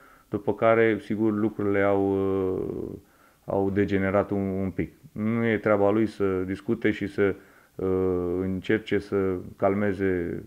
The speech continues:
spectatori sau să se pună arbitru. Sigur că, ă, a încercat să ia apărarea jucătorilor, însă, ă, și jucătorii trebuie să-și respecte meseria, să salute publicul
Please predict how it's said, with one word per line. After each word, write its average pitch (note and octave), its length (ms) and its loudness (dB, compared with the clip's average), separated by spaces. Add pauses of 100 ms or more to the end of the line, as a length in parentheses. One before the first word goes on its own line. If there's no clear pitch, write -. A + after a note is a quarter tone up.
spectatori G2 600 -2
sau F#2+ 200 -2
să F#2 180 -6
se F2+ 280 -4 (460)
pună G2 180 -2
arbitru. F2+ 340 0
Sigur A2+ 400 2
că, G2+ 240 2 (440)
ă, F#2 160 -2
a G2+ 60 2
încercat G#2 440 0
să - 80 -2
ia G#2+ 60 6
apărarea G2+ 360 2
jucătorilor, G#2+ 640 0
însă, A2 500 2 (400)
ă, G2 160 0
și A2+ 160 -2
jucătorii A2+ 680 2 (300)
trebuie G#2 300 2
să-și G2+ 220 -2
respecte G2+ 420 0
meseria, G#2 600 0 (240)
să - 120 -6
salute G#2 400 2
publicul G2+ 600 -2